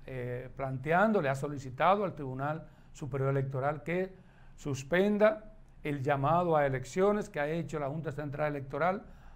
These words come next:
para el cinco de julio. Me parece a mí que el Tribunal Superior Electoral no se va a prestar para eso porque, repito, esto crearía un desorden institucional parecido o peor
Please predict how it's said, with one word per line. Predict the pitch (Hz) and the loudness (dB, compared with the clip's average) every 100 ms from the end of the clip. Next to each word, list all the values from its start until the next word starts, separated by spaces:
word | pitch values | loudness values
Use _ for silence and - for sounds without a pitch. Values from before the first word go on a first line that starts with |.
| - | -6
para | - 165 170 151 | 4 6 6 2
el | 131 | 0
cinco | - 151 156 143 131 | -10 -8 -8 -6 -6
de | |
julio. | 101 113 110 113 - - - | -6 -10 -12 -16 -18 -18 -12
Me | 135 | -6
parece | 131 147 175 | -4 -2 -2
a | |
mí | 156 160 | -2 -4
que | 156 | -6
el | 135 | -8
Tribunal | 139 131 143 | -8 -8 -8
Superior | 143 135 135 | -8 -8 -6
Electoral | 135 127 127 | -6 -4 -4
no | 127 | -6
se | 127 | -8
va | 120 123 | -6 -4
a | 120 | -6
prestar | 127 107 123 120 | -10 -12 -10 -8
para | 127 131 | -6 -6
eso | 127 123 131 | -6 -10 -10
porque, | 147 135 139 - - - - - - | -10 -10 -12 -14 -20 -20 -20 -20 -6
repito, | 156 135 147 139 151 - - | -4 -4 -6 -6 -8 -10 -6
esto | 147 151 - - 160 147 139 | -6 -6 -12 -10 -6 -6 -8
crearía | 143 143 139 139 165 139 127 131 - - - - | -6 -2 -2 -2 -2 -2 -4 -6 -16 -20 -20 -8
un | 147 151 156 | -4 -2 -2
desorden | 135 135 - 143 135 131 131 135 - - | -4 -6 -6 -4 -2 -4 -6 -8 -16 -10
institucional | 165 156 147 139 135 135 131 131 135 - - - - - - - | -6 -6 -6 -10 -6 -6 -6 -8 -10 -16 -20 -20 -20 -20 -12 2
parecido | 147 156 147 - 147 143 139 139 | 4 4 0 -2 0 2 0 -2
o | 147 160 196 - | -4 -2 -4 -8
peor | 156 147 135 139 | -2 0 2 2